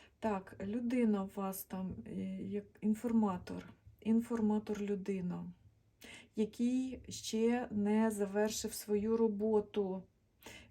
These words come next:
того, як і раніше. Тобто у вас там продовжує працювати одна і та сама людина. Можливо, вона при владі, тому що це король. І того, е, тут,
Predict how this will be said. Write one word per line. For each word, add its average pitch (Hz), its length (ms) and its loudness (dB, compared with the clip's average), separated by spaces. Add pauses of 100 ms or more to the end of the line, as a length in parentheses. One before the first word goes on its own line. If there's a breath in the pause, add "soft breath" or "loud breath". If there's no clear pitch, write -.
того, 202 340 2
як 202 400 -2
і 208 100 2
раніше. 196 580 0
Тобто 202 260 -4
у - 20 -6
вас 254 260 0
там 233 200 0
продовжує 220 600 0
працювати 208 640 -6
одна 190 240 -4
і 202 60 -2
та 202 120 -12
сама 190 340 -6
людина. 214 540 -2 (580 loud breath)
Можливо, 233 420 0
вона 214 280 4
при 226 200 2
владі, 208 500 2
тому 196 240 -8
що 202 140 -8
це 202 180 -4
король. 202 580 0 (3000 loud breath)
І 240 140 0
того, 240 680 2
е, 247 320 -6
тут, 247 520 -6